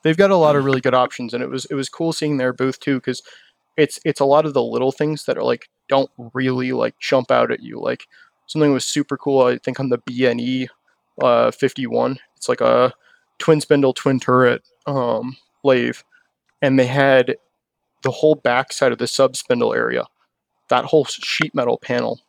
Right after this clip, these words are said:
was on wheels. So you could just roll it open and have full, like, access to the entire sub spindle for your chuck limit switches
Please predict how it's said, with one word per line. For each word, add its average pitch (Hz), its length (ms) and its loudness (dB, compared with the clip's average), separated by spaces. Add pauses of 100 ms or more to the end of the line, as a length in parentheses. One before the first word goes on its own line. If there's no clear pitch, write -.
(100)
was 127 100 -4
on 117 260 -2 (280)
wheels. - 440 -2 (680)
So - 160 -6
you 147 160 -2
could 147 140 -2
just 135 420 0 (440)
roll 131 420 2
it 120 60 4
open 120 520 2 (100)
and 123 100 -4
have 127 200 0
full, 139 640 0
like, 117 320 -2 (100)
access 120 600 -2
to 120 440 -8
the 127 80 -4
entire 123 400 0
sub 117 300 -2
spindle 117 320 -2
for 123 200 -6
your 117 140 -4
chuck - 300 -2
limit 120 260 0
switches 120 720 -4